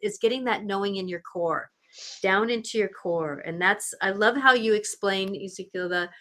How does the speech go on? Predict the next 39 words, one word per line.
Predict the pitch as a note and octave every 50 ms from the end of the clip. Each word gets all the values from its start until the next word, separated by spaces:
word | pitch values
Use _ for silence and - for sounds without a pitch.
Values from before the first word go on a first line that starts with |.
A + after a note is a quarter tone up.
| - - - - - - - - -
that | F#3+ - - G3 -
balance | G#3 G3 G#3 G#3+ A3 G#3+ A3 A3
of | F3+ - - G#3
moving | G3+ G3+ G#3+ G#3 A3 A#3 A3
the | G#3 G3 C#3+
energy | F#3 F#3+ F#3+ F#3+ F#3 F#3+ G#3 G3 F3+
in | F3 E3+
you, | E3+ F3 F#3 F3 D#3+ D3+
knowing | D#3 D#3+ E3+ F3 F#3 G3 G#3 G#3+ G#3+ G#3 G3
your | F#3 F#3 F3+
heart | E3+ - - F#3+ F3+ F#3 -
center, | - - G3 F3+ F3+ F3+ - F#3+ E3 D3+
getting | - F3+ F#3 F#3+ G3 G#3 G#3
out | G#3 G#3
of | G#3+ G#3 G3 - -
your | G3+ F#3 F3+ E3+ E3+ - - - - _ _ _ -
five | A3+ A3 A3 A#3+ B3 A#3+
senses | A#3+ - - F#3 E3 D#3 D#3+ - E3+ E3 E3+ E3+ E3
and | - G3 F3+ F3
getting | F#3+ F#3 F#3 F#3 F3+
into | F3+ F3+ E3+ - - F#3
your | F3+ F3+ F3 E3+ F3 E3+ E3+
one | E3 E3+ E3+ F3+ F#3 F#3
sixth | F3+ - - - G#3 G3+ - - - - - _ _ _
sense, | - - - - E3+ C#3+ - - _ - - - - _ _ - - - _ _
that | - D#3+ D#3+ - -
sense | - - A3 G3+ G#3 G3+ - - -
that | G3 F#3+ F3+
is | F3+ E3+ F3
beyond | - - F3 F3 F3 - F3+ F#3 F#3 F#3 F3+ F3+ F3+ - - -
our | E3 E3 E3 D#3+ D#3+ -
body, | E3+ D#3+ E3 E3 E3 E3+ E3+
mind, | E3+ D#3+ D3+ D#3+ E3 D#3+ D#3
spirit, | - - - - E3 D#3 D#3 -
you | - G#3+ G3
know, | F3 E3 E3 -
beyond | - F#3 F3+ F3 F3+ F#3 F3+
that | D#3+ C#3 E3 -
body, | - E3 D#3 D#3+ D#3+ B2+ - - -